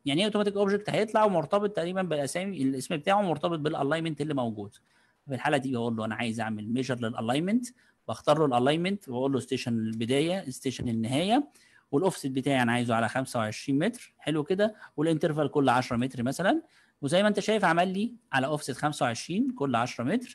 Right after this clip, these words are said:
في نفس الوقت لو انا اخترت النقطه وقلت له الليست بتاعتها، زي ما انت شايف، بص الديسكريبشن بتاعك قال لك ايه؟ قال لك دي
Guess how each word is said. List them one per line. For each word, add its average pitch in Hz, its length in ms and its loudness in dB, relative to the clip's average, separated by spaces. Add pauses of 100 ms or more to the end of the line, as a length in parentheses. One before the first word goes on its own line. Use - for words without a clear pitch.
(360)
في 180 60 -4
نفس 202 180 -2
الوقت 151 240 0
لو 131 60 2
انا 135 80 2
اخترت 143 340 -4
النقطه 151 460 -2
وقلت 120 400 -6
له 117 200 -4 (460)
الليست 131 320 -2
بتاعتها، 175 560 -2 (500)
زي 151 140 0
ما 165 60 0
انت 156 80 -4
شايف، 151 220 -4
بص 170 160 -2
الديسكريبشن 151 540 -2
بتاعك 165 240 0
قال 175 120 2
لك 165 160 -2
ايه؟ 208 240 -4 (120)
قال 147 120 4
لك 131 100 2
دي 139 360 -4